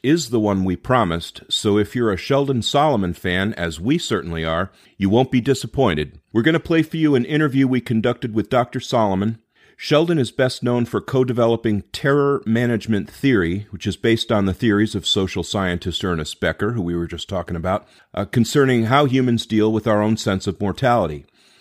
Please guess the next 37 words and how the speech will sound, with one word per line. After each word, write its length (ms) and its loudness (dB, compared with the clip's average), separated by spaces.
He's 220 2
a 60 -4
professor 500 -2
of 100 -2
social 380 0
psychology 760 0
at 120 -4
Skidmore 420 -2
College 560 -4
and 160 2
is 180 2
author 460 2
or 220 2
co-author 720 2
of 220 -2
over 240 2
a 60 2
hundred 340 0
articles 600 0
and 180 -2
several 360 0
books. 500 -6
His 220 -2
most 320 0
recent 400 0
book 340 0
is 360 -2
The 120 2
Worm 340 2
at 140 0
the 80 -4
Core, 480 0
on 160 2
the 80 0
Role 420 0
of 240 -6
Death 420 -2